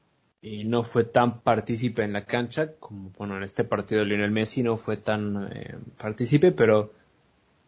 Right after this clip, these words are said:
ahora por lo menos se puede quitar ese gran peso de encima. Yo creo que el, el Mundial lo va a jugar de una manera totalmente diferente, porque ahora sabe, bueno, tengo ya por lo menos el título,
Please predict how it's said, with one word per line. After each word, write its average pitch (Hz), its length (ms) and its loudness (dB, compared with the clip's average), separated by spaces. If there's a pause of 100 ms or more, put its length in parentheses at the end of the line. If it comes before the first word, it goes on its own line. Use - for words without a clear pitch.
(140)
ahora 147 880 8 (1400)
por 123 120 -2
lo 117 60 2
menos 135 160 0
se 139 80 -2
puede 135 240 4
quitar 131 220 2
ese 131 180 0
gran 123 220 2
peso 143 300 0
de 120 80 -2
encima. 131 380 -2
Yo 127 140 2
creo 123 180 -2
que - 80 -4
el, 113 260 -4 (260)
el 117 120 -2
Mundial 113 360 6
lo 123 80 8
va 131 80 8
a - 20 4
jugar 117 320 2
de 123 60 0
una 117 120 0
manera 110 320 0
totalmente 110 500 -2
diferente, 110 720 0 (480)
porque - 260 -6
ahora 113 140 4
sabe, 110 260 2
bueno, 104 200 -2 (520)
tengo 107 220 -2
ya 107 220 4
por 101 100 0
lo 107 60 2
menos 110 220 0
el 98 100 -4
título, 117 540 6